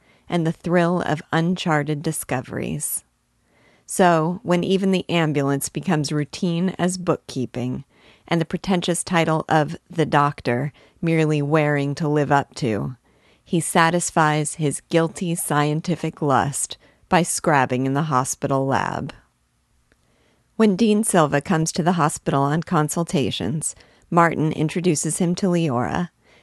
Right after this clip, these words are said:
and Silva asks to take the two of them to dinner.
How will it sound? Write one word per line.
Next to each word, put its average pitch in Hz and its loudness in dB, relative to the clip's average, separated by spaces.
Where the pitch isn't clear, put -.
and 190 0
Silva 151 2
asks 151 0
to - -6
take - -2
the 175 -2
two 190 0
of 185 0
them 185 2
to 190 0
dinner. 151 -4